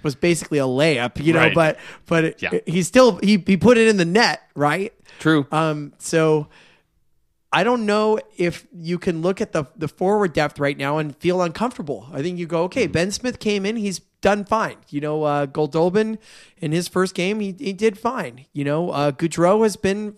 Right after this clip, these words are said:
Speaker 1: fine. You know, those guys have not been the, the issue. The issue clearly was when Paul Martin wasn't playing with Brent Burns, Brent Burns melted like the Wicked Witch.
Speaker 2: Yeah.
Speaker 1: And it was ugly, dude.
Speaker 2: Yes.
Speaker 1: I mean, he made some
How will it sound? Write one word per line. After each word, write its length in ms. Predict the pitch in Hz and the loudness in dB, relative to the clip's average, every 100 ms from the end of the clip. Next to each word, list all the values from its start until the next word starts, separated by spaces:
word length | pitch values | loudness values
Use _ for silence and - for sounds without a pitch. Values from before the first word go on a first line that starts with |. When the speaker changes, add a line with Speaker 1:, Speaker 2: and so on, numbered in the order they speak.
| - | -2
Speaker 1:
fine. 460 | 202 220 117 - - | 0 0 -4 -14 -8
You 140 | 147 | -2
know, 160 | 147 151 | -2 0
those 240 | 165 170 | 0 0
guys 460 | 156 143 147 139 - _ _ _ | -2 0 -2 -4 -12 _ _ _
have 160 | - 147 | -10 -4
not 240 | 151 151 | -2 -2
been 140 | 151 147 | -2 -6
the, 120 | 151 | -8
the 240 | 139 151 | -6 -4
issue. 380 | 202 - 113 98 - - - - - | -2 -4 -10 -14 -20 -20 -20 -20 -4
The 140 | 143 | 0
issue 460 | 240 - 170 151 151 - | 0 0 0 0 -2 -8
clearly 520 | - 220 294 208 123 | 0 2 2 -2 -4
was 540 | 120 131 123 117 - - - _ | -2 0 0 -4 -8 -16 -20 _
when 180 | 139 143 | -4 -4
Paul 300 | - 185 185 | 0 2 4
Martin 280 | 180 208 180 | 6 4 2
wasn't 300 | 160 170 151 | -2 -2 -2
playing 180 | 185 170 | 0 0
with 140 | 139 | -2
Brent 260 | 170 165 - | -2 -2 0
Burns, 440 | 185 185 151 131 | 0 0 -2 -8
Brent 420 | - - 165 180 - _ | -10 -2 -2 -2 -6 _
Burns 460 | 135 151 160 156 147 - | -4 0 0 -2 -8 -10
melted 640 | 131 151 180 180 147 135 | -2 2 2 2 -2 0
like 200 | 143 139 | -2 -2
the 80 | 143 | -2
Wicked 300 | 135 147 131 | 0 0 0
Witch. 420 | 139 156 135 - | 2 2 2 0
Speaker 2:
Yeah. 260 | 127 110 90 - _ - | 2 2 0 -10 _ -2
Speaker 1:
And 480 | 139 143 139 131 - - | 2 2 2 -2 -10 -6
it 200 | 151 147 | -4 -4
was 420 | 135 139 139 127 - - | -6 -4 -4 -6 -12 -2
ugly, 380 | 160 214 165 95 | 0 2 -2 -10
dude. 320 | 92 87 - | -14 -20 -12
Speaker 2:
Yes. 160 | - 110 | -2 0
Speaker 1:
I 40 | |
mean, 120 | 147 139 | 0 -2
he 220 | 143 185 | -2 -2
made 240 | 160 139 | -2 -4
some 260 | - 123 | -6 -10